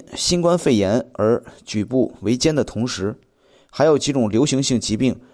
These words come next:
正在危害着全球的农作物，使柑橘、橄榄和香蕉等水果的生产处于危险之中。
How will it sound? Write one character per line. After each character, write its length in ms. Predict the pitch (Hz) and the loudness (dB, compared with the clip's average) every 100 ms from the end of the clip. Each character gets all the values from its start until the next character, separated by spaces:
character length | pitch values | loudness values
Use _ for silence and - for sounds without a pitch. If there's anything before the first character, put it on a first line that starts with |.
| _ | _
正 120 | - 135 | -2 2
在 120 | 110 | 2
危 180 | 135 143 | 2 2
害 180 | 120 | 0
着 120 | 92 - | -2 -2
全 240 | - 120 | -2 -2
球 180 | 117 107 | -2 0
的 80 | 104 | 0
农 180 | 92 | -2
作 160 | 104 98 | -2 0
物， 160 | 98 - _ _ _ - | 0 -6 _ _ _ -16
使 280 | - 104 95 | -8 -4 -2
柑 200 | 147 151 | 0 0
橘、 340 | 127 113 127 - _ _ _ _ _ - | 0 0 0 -6 _ _ _ _ _ -4
橄 200 | 104 139 | 2 2
榄 340 | 135 - 76 - _ | 2 -2 -12 -14 _
和 200 | _ - | _ -2
香 240 | 131 165 165 | 0 0 0
蕉 220 | 165 160 | 2 2
等 160 | 107 90 | 0 -6
水 240 | - 117 | 0 0
果 140 | 98 | 0
的 80 | 82 | -4
生 180 | 90 123 | -2 -2
产 240 | 120 85 - | -2 -8 -10
处 180 | - 101 | -4 -2
于 160 | 92 - | -2 -2
危 160 | 131 135 | -2 0
险 220 | - - | -2 -4
之 120 | - | -10
中。 200 | 76 73 | -12 -12